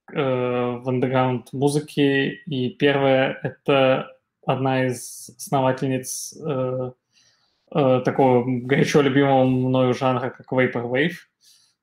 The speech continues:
э, Ремона Ксавьер. Э,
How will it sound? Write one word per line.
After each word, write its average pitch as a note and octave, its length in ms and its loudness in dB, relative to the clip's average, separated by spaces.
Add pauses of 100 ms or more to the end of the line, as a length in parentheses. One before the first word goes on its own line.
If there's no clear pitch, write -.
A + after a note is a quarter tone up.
(280)
э, D3 520 -2 (880)
Ремона C#3 920 0 (120)
Ксавьер. C3 640 -2 (880)
Э, C3 640 -2